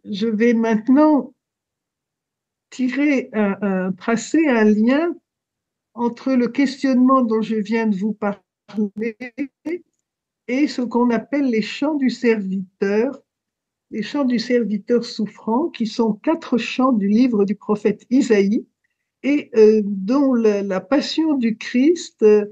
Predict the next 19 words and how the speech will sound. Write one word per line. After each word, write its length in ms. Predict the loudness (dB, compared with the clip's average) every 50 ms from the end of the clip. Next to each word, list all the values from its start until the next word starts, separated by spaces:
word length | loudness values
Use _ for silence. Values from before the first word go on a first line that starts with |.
| -12 _ _ _ _
avec 420 | -12 -10 -4 0 2 2 2 2 2
lequel 340 | 0 0 2 2 0 2 2
la 120 | 0 0
passion 360 | 2 0 0 0 0 -6 -10 _ _ -8 -6 -4
du 200 | -4 -4 -4 -6
Christ 460 | -4 0 0 0 0 0 -4 -14 -10 -6
a 160 | -4 -2 -2
des 340 | 0 0 0 0 2 4 4
affinités. 880 | 2 2 0 0 0 2 2 2 2 2 0 -4 _ -10 -10 -10 -10 _ _ _ _ _ _ -14
Bon. 200 | -12 -12 -12 -12 _ _ _ _ _ _ _ _ _ _ _ _ -8
Alors, 400 | -4 0 2 2 2 0 -2 -6 -8
la, 300 | -6 -4 -4 -4 -2 -2
la, 280 | -2 -2 -2 -4 -8 -12 -16 -18 _ -20 _ _ _ _ _ -14
la 160 | -10 -10 -10 -4
passion 580 | 0 0 0 0 0 -2 -2 -2 -2 -2 -6 -4
est 420 | 0 0 0 0 -2 _ -20 -14 -4 0
une 200 | 0 2 2 2
réponse 440 | 0 0 -2 -2 -2 -2 -4 -4
chrétienne 600 | -6 0 0 0 0 0 -4 -2 2 2 2 2